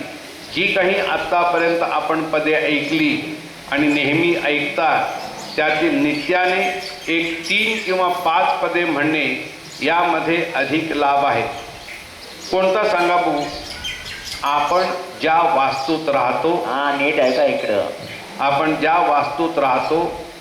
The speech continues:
Speaker 1: तेथे कधी आपल्या स्वतःच्या आचार विचाराने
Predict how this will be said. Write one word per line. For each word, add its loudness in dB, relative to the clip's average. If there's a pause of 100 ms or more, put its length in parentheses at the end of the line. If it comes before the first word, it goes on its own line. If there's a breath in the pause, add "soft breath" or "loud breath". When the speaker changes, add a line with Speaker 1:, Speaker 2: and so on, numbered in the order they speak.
(120)
Speaker 1:
तेथे 0 (120)
कधी 0 (280)
आपल्या 0
स्वतःच्या 0
आचार 0
विचाराने 0